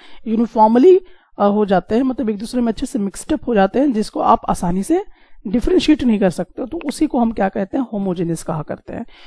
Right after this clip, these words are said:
तो जो भी कंपाउंड हुआ करता है, वो क्या हुआ करता है, होमोजेनियस हुआ करता है। So, अब हम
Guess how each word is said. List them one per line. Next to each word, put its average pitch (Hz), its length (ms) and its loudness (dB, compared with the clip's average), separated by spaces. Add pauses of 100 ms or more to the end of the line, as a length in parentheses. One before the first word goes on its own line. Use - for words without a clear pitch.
(140)
तो 254 60 -8
जो 233 200 -2
भी 277 120 6
कंपाउंड 247 540 2
हुआ 208 180 2
करता 185 320 -2
है, 190 80 2
वो 220 160 -8
क्या 240 180 -2
हुआ 220 200 2
करता 240 320 -2
है, 311 180 2 (360)
होमोजेनियस 214 680 -2
हुआ 180 200 -14
करता - 240 -14
है। 151 180 -10 (2000)
So, 240 440 6
अब 233 180 6
हम 226 180 2